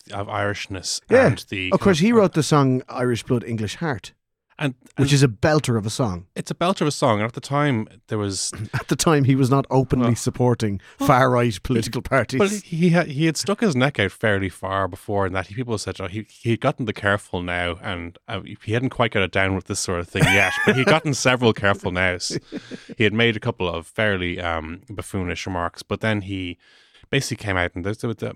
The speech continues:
Speaker 1: and with Irish blood, English heart, and a lot of people from Irish communities or Irish heritage in the U K found this was something they could relate to, particularly in the context of, of Brexit, of not Brexit, of Britpop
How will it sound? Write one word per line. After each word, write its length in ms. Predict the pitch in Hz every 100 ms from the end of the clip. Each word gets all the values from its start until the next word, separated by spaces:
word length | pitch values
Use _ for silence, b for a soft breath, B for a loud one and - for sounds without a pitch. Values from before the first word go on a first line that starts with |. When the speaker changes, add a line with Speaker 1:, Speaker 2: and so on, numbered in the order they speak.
| 117
Speaker 1:
and 240 | 110 98 -
with 200 | 107 -
Irish 300 | 117 123 -
blood, 180 | 95
English 240 | 87 87 -
heart, 260 | 85 82
and 80 | 101
a 40 | 101
lot 100 | 113
of 60 |
people 360 | 120 117 87 90
from 240 | - 101
Irish 280 | 95 92 90
communities 840 | - 98 87 85 92 92 - - -
or 140 | 104
Irish 300 | 92 90 90
heritage 380 | 95 92 87 90 -
in 180 | 92
the 80 | 85
U 140 | 85 92
K 400 | - 87 87 82
found 280 | _ - 92
this 160 | 87 - 98
was 100 | 92
something 220 | - 92
they 80 | 85
could 120 | -
relate 300 | 85 87 98
to, 160 | - 92
particularly 320 | - - -
in 60 | 90
the 100 | -
context 480 | 92 - 87 - -
of, 400 | 92 82 82 - b b b b _ _
of 300 | 101 85 -
Brexit, 480 | - 85 87 90 87 98
of 140 | 90
not 160 | 113 -
Brexit, 360 | 104 87 85 85
of 160 | 80
Britpop 500 | 101 104 - 87 -